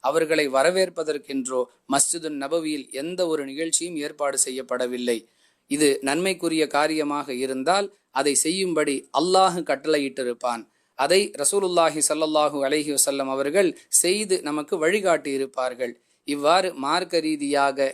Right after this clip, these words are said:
எந்த ஒரு வழிகாட்டுதலும் இல்லாத பொழுது இவ்வாறு ஹஜ்ஜுக்கு செல்பவர்களுக்கும்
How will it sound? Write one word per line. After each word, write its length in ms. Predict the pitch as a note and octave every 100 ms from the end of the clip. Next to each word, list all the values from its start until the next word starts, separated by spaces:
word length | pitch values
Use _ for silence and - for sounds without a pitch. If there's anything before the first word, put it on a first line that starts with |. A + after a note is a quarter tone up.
| B2+
எந்த 260 | C#3 E3+ E3+
ஒரு 160 | D#3 C3+
வழிகாட்டுதலும் 800 | C#3 E3+ E3 D#3+ D3+ D#3 E3+ F3
இல்லாத 420 | C#3 D3+ E3+ E3 C#3
பொழுது 380 | C3+ C3 B2 B2+ B2 _ _ -
இவ்வாறு 500 | D3+ D3+ F3+ F#3+ F#3+ -
ஹஜ்ஜுக்கு 460 | - D#3 D#3+ - D#3+
செல்பவர்களுக்கும் 920 | D3+ C#3+ C#3 C3+ C3 C3 B2 C#3+